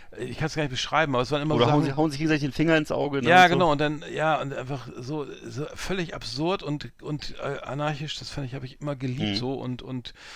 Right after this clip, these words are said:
Speaker 1: Groucho war, war, war, ähm, war, war mein, mein, mein Liebling so, ne, also auch
Speaker 2: Mhm.
Speaker 1: so, so, ähm, er hat sich den Bart am Ende, am Anf-, am Anfang hatte sich den Bart irgendwie so, wurde so aufgeklebt, so ein richtiger Bart, und <laughs> am Ende hat er das, glaub ich, nur noch schwarz angemalt, weil das dann auch egal war.
Speaker 2: <laughs>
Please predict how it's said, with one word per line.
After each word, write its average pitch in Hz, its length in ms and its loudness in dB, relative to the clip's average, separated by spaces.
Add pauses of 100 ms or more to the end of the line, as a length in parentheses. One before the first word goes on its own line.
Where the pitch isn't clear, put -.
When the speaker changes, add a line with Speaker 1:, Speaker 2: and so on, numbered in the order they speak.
(180)
Speaker 1:
Groucho 147 460 4
war, 135 320 0
war, 135 440 -2
war, 131 220 -2
ähm, 120 360 -2 (240)
war, 123 320 -4
war 127 120 -2
mein, 120 280 -2
mein, 117 180 -4
mein 117 120 -6
Liebling 151 280 -6
so, 147 180 -8
ne, 160 220 -6
also 123 180 -6
auch 120 460 -8
Speaker 2:
Mhm. 98 240 -6
Speaker 1:
so, - 0 -
so, 120 340 -10 (640)
ähm, 127 340 -4
er 135 100 -2
hat 135 100 -4
sich 147 100 -4
den 131 120 -4
Bart 147 200 8
am 147 120 -2
Ende, 139 280 -4
am 117 80 -8
Anf-, 147 360 -6
am 120 80 -6
Anfang 156 280 -2
hatte 156 140 -2
sich 131 80 -10
den 151 160 -4
Bart 147 160 0
irgendwie 139 240 -6
so, 131 140 -10 (260)
wurde 143 200 -2
so 123 140 -4
aufgeklebt, 165 480 -4
so 127 60 -10
ein 131 40 -8
richtiger 165 300 -4
Bart, 170 240 2
und 135 80 2
<laughs> - 60 2
am 185 60 2
Ende 160 100 0
hat - 100 -6
er 180 80 -4
das, 151 200 -2
glaub 147 120 -4
ich, 131 80 -4
nur 165 80 -2
noch 135 120 -4
schwarz - 360 -4
angemalt, 143 540 -2
weil 123 60 -8
das 120 100 -10
dann 131 140 -10
auch 113 100 -10
egal 123 340 0
war. 135 220 -2
Speaker 2:
<laughs> - 40 -12